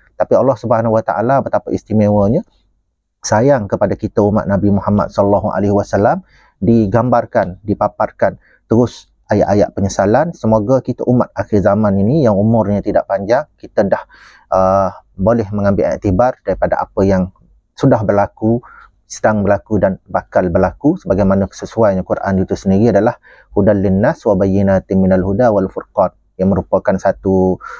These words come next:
uh, petunjuk kepada manusia, dan juga hudal linnas wa bayyinatin, melalui Quran itu tadi juga kita boleh membezakan antara baik dan buruk,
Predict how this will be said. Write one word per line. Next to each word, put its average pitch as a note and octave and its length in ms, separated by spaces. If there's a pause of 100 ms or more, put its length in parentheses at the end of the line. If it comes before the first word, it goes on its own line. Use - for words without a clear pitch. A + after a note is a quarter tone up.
uh, - 160
petunjuk C#3+ 480
kepada F#2+ 480
manusia, A2 640
dan G2+ 160
juga G2+ 320
hudal A2+ 240
linnas G#2 400
wa G#2+ 160
bayyinatin, A2 640 (320)
melalui G2+ 240
Quran A2 400
itu F#2 160
tadi G2+ 160
juga G2+ 240
kita G#2 240
boleh G2 160
membezakan G2 560
antara F#2+ 240
baik G2 240
dan G#2 80
buruk, C#3+ 320